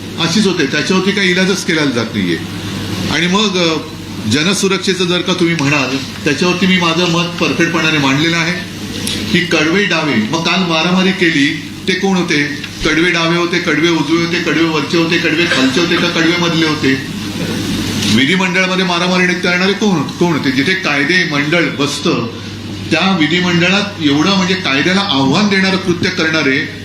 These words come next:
हे कोणत्या बाजूचे होते? मग त्यांच्यावरती कारवाई तुम्ही नुसतं थातूरमातूर म्हणून करणार, तर ह्या कडव्या डाव्या आणि कडव्या उजव्या असं मी काय म्हणत नाही. तुम्ही देशद्रोही म्हणा, देशविघातक स-, शक्ती म्हणा,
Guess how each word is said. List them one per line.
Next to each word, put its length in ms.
हे 120
कोणत्या 340
बाजूचे 360
होते? 300
मग 140
त्यांच्यावरती 440
कारवाई 320
तुम्ही 420
नुसतं 320
थातूरमातूर 520
म्हणून 240
करणार, 340
तर 40
ह्या 140
कडव्या 420
डाव्या 220
आणि 120
कडव्या 380
उजव्या 760
असं 200
मी 120
काय 160
म्हणत 280
नाही. 160
तुम्ही 380
देशद्रोही 760
म्हणा, 320
देशविघातक 840
स-, 260
शक्ती 260
म्हणा, 420